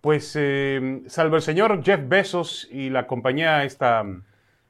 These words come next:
que tiene ahora para ir al espacio, y la compañía, por supuesto, que, que es Amazon, salvo él, los demás estamos, este, pues, a ver qué pasa, ¿no? Al día a día, y obviamente temerosos de una cuestión económica.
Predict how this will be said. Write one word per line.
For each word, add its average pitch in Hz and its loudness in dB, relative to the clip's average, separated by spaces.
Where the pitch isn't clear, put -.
que 120 -6
tiene 139 0
ahora 127 4
para 113 2
ir 135 4
al 123 0
espacio, 131 0
y 104 -10
la 98 -8
compañía, 104 -2
por 101 -8
supuesto, 98 -8
que, 90 -10
que - -2
es 113 -4
Amazon, 135 -2
salvo 160 6
él, 160 2
los 143 6
demás 160 4
estamos, 160 2
este, 117 -2
pues, 123 -4
a 127 6
ver 165 4
qué 175 6
pasa, 175 6
¿no? 214 0
Al 147 -2
día 185 6
a 175 6
día, 233 4
y 170 -2
obviamente 208 2
temerosos 175 0
de 160 -2
una 175 0
cuestión 175 -4
económica. 160 0